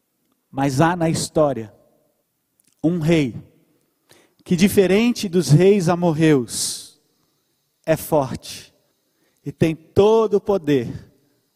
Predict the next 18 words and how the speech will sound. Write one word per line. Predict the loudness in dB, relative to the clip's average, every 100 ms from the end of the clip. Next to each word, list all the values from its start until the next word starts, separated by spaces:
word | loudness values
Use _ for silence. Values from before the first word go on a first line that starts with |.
| _ _ _ _ -10
nos | -8
céus | -2 0 2 0
e | -4
na | -6
terra. | -6 -4 -4 -6 -18 -20 _ _ _ _ _ _ _ _ -2
Esse | 0 2
rei, | 2 4 4 2 -6 -20 _ _ _ _ _ _ _ _
como | 0 0
os | -2 0
reis | 2 2 0
amorreus, | -2 0 2 2 2 -4 -10 -14 -20 _ _ _ _ _ _ -2
ele | 0
também | 2 2 0 0
foi | 0 0
pendurado | 0 0 0 0 0 0 0
em | -2
um | -2
madeiro. | -4 -4 -6 -8